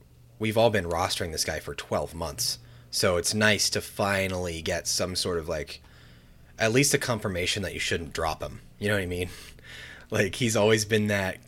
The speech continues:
kinda end of the roster guy. You're like, "Ah, I wanna pick up this guy, but I'd have to drop Chad Kelly." And so it's nice to just be able to know he's actually the Q B two. You can hang on to him for a little bit, and he holds a little bit more value than he did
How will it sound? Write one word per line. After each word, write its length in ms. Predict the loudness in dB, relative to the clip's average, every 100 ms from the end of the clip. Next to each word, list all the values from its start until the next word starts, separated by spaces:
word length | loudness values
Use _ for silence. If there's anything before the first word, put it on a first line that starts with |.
| -4
kinda 320 | -2 0 0
end 160 | 0 0
of 60 |
the 80 | 0
roster 460 | 0 0 0 2 2
guy. 160 | 2
You're 100 | 2
like, 200 | 0 -4 -4
"Ah, 280 | -6 -2 -2
I 100 | -2
wanna 180 | -4
pick 220 | -6 -6 -6
up 100 | -4
this 160 | -4
guy, 460 | -2 0 0 0 -2
but 240 | -4 -8 -8 -8 -8 -10 -12 -20 -8
I'd 140 | -2
have 120 | -2 -2
to 40 |
drop 340 | 0 0 0 -6 -20 -4
Chad 260 | -2 -2 -2
Kelly." 600 | 0 2 4 4 2 2
And 200 | -2 -8 -12 -20 -20 -4
so 140 | 4
it's 160 | 4 8
nice 240 | 6 6
to 80 | 4
just 240 | 2 2 4
be 140 | 6
able 160 | 6 6
to 200 | 0 -2 -8
know 420 | 0 4 4 2
he's 380 | 0 -2 -2 -2 2
actually 460 | 2 2 2 2
the 200 | 2 0
Q 220 | -2 -4
B 120 | -4 -2
two. 520 | 0 2 2 0 -2 -16 -18 -14
You 120 | -8
can 120 | -6
hang 180 | -4 -2
on 220 | -2 -2
to 120 | -2 -2
him 120 | -4
for 140 | -4
a 20 |
little 160 | -2 -2
bit, 340 | -2 -2 -2 -6
and 220 | -8 -6
he 140 | -8
holds 240 | -4 -4 -4
a 40 |
little 240 | -2 0
bit 140 | 4 4
more 160 | 4
value 320 | 4 6 4 0
than 140 | -4
he 80 | -4
did 300 | -4 -4